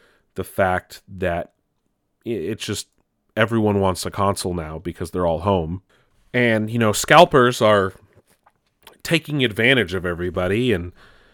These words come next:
it's a shame that that even is a thing, but it, it looks like we are getting somewhere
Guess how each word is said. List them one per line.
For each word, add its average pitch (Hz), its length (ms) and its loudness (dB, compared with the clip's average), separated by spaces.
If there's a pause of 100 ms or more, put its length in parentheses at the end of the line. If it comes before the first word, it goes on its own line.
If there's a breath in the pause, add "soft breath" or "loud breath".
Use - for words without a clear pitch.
(520 soft breath)
it's 110 140 -4
a 104 60 2
shame 123 420 4
that 104 140 -2
that 107 160 6
even 95 500 -2
is 92 180 -2
a 87 60 -6
thing, 98 580 2 (540 soft breath)
but 110 600 4 (640)
it, 135 200 0
it 139 300 0
looks 135 460 -2
like 117 540 2 (1120)
we 113 440 0
are 107 260 6
getting 104 680 2
somewhere 107 640 0